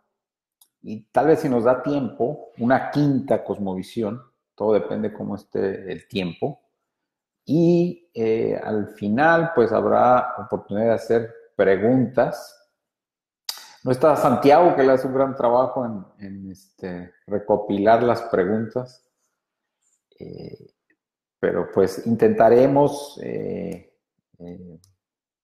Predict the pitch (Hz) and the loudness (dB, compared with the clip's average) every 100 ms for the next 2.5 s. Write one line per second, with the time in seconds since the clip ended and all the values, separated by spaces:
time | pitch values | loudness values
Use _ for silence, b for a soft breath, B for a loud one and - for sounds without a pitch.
0 | _ _ _ _ _ _ _ _ _ _ | _ _ _ _ _ _ _ _ _ _
1 | - 107 110 - 135 127 127 113 92 - | -6 -4 -2 2 4 6 4 2 -2 -8
2 | - _ 95 98 | -20 _ -8 -8